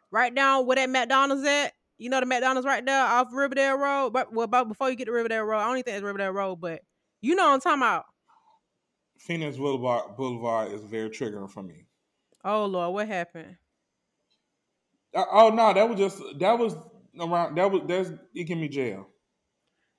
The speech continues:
Speaker 1: Okay. All right. Okay. Well, um, they can also be reached at atlanta perio group dot com. As always, I'll put the information in the episode notes.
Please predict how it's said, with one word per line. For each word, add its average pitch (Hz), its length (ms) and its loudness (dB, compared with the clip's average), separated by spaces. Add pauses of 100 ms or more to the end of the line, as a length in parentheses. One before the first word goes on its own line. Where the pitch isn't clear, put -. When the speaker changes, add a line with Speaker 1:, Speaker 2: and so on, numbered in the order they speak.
(240)
Speaker 1:
Okay. 202 480 -4 (220)
All 185 160 -4
right. 165 280 -4
Okay. 233 280 2
Well, 240 380 6 (260)
um, 254 200 4
they 277 120 4
can 370 120 0
also 311 320 6
be 294 180 8
reached 277 260 4 (200)
at 226 220 2
atlanta 240 800 -2
perio 254 640 -2
group 226 260 -8
dot 185 240 -2
com. 247 400 -4
As 247 240 0
always, 214 320 -4
I'll 208 140 -4
put 220 140 -8
the 165 60 -14
information 214 440 -10
in - 20 -12
the - 60 -8
episode 220 340 -6
notes. 214 240 -6